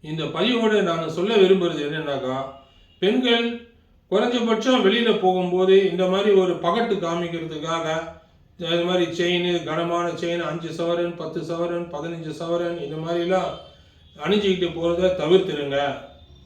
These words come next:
அதே மாதிரி வீட்ல இருக்கும்போது பாதுகாப்பா இருங்க. இப்ப பேங்க் லாக்கர் ஃபெசிலிட்டி எல்லாம் இருக்கு, அந்த மாதிரி லாக்கர்ல வைக்கலாம். வீட்ல வந்து அதிகப்படியான நகைகளை வைக்காதீங்க.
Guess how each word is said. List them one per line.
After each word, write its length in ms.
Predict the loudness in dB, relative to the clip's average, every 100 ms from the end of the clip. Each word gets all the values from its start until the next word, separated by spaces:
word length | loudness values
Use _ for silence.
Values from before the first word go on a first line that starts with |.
| -20 -20 -6
அதே 240 | 2 4
மாதிரி 280 | 4 2 2
வீட்ல 380 | 0 0 2 4
இருக்கும்போது 520 | 4 4 4 4 4
பாதுகாப்பா 840 | 4 2 4 4 6 2 2 0 0
இருங்க. 520 | -2 0 0 -4 -10 -18 -20 -12
இப்ப 300 | -6 0 0
பேங்க் 340 | 2 4 4 2
லாக்கர் 420 | 2 2 2 -2 -4
ஃபெசிலிட்டி 440 | -4 -4 -2 -4
எல்லாம் 260 | -2 -2 -2
இருக்கு, 320 | -4 -4 -4
அந்த 160 | -4
மாதிரி 300 | 0 0 2
லாக்கர்ல 540 | 2 2 2 -2 0 -2
வைக்கலாம். 580 | -2 -4 -4 -4 -8 -16 -20 -8
வீட்ல 380 | -2 -2 2 2
வந்து 280 | 2 0 -2
அதிகப்படியான 760 | -2 -2 -2 -4 -2 -2 -2
நகைகளை 520 | -6 -6 -6 -6 -4
வைக்காதீங்க. 680 | -4 -4 -2 -4 -4 -4 -4